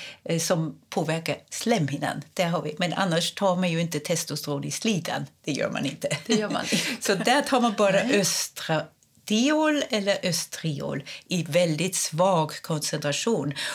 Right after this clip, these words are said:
Speaker 1: Och för er som har haft en bröstcancer, då menar jag, då är, är det ju viktigt att veta att, eh, det här östriol, som sagt, kan användas, eh, och, eh, att, eh, det här är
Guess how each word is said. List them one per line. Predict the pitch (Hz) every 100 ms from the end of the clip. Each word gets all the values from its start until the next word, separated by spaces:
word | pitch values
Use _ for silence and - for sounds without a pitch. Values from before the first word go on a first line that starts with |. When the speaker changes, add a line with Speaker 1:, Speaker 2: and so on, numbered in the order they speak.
| - -
Speaker 1:
Och | 226
för | 220 202 226 -
er | 277 294 254 202
som | - 214 196 -
har | - 175 - 190
haft | 175 175 165 175
en | 156
bröstcancer, | 180 247 254 - 156 151 - 147 - - - -
då | 208 214 -
menar | 202 175
jag, | 175 165
då | 175 - -
är, | - 170 170
är | 175
det | 165
ju | 160
viktigt | 165 262 262 - 208 190
att | 170
veta | 165 156 - 120 139 - - -
att, | 170 165 - -
eh, | 160 147 - - -
det |
här | 160 160 147 156 156 156 - - -
östriol, | 190 - - 175 226 180 175 160 156 - -
som | - 175 165
sagt, | 156 139 - - -
kan | 156 156
användas, | 170 156 147 139 120 147 - - - -
eh, | 135 151
och, | - 175 160 - - 165
eh, | 151 143 139 - _ -
att, | 156 143 - -
eh, | 156 147 139 139 - - - - _ _ - _ -
det | 165
här | 156 147 143 -
är | 151 147 143